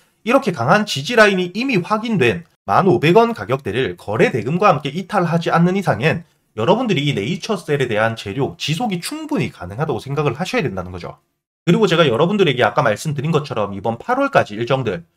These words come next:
너무나도 많이 남아있기 때문에 제가 보고서로 각 날짜별로 어떤 일정들을 여러분들이 지켜보셔야 되는지 모두 정리해서 보고서로 작성을 해두었고요.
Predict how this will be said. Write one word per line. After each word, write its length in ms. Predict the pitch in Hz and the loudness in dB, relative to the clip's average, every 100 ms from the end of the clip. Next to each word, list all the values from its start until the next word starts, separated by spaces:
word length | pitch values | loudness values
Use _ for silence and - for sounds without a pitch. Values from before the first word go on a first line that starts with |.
| _ | _
너무나도 420 | 110 139 226 269 | 0 4 6 6
많이 240 | 175 98 131 | 4 0 -2
남아있기 500 | 85 127 202 - 170 | -6 -2 -2 -2 -4
때문에 460 | 117 90 139 104 | -4 -2 -2 -2
제가 260 | 87 113 127 | -2 -2 -2
보고서로 560 | 104 131 220 196 90 - | -2 -2 2 2 0 -4
각 180 | 143 120 | -4 -2
날짜별로 640 | 92 170 196 220 143 107 | -2 0 4 4 4 0
어떤 400 | 104 104 - 220 | -2 -4 -2 -2
일정들을 480 | 220 233 226 160 135 | 2 2 2 2 2
여러분들이 420 | 98 117 139 117 | 0 -2 -4 -6
지켜보셔야 840 | - 113 - 170 165 104 113 170 | -8 -10 2 2 2 -2 0 2
되는지 600 | 127 92 90 151 143 - _ _ - | 2 -4 -4 -2 -2 -4 _ _ -4
모두 280 | 113 254 | -2 0
정리해서 560 | 190 101 104 120 90 - | -2 -4 -4 -4 -6 -8
보고서로 400 | 107 139 185 190 | -8 -4 -2 0
작성을 480 | 170 - 165 147 - | -2 -4 -2 -2 -2
해두었고요. 720 | 147 175 - 107 170 135 85 | 2 2 2 2 2 2 0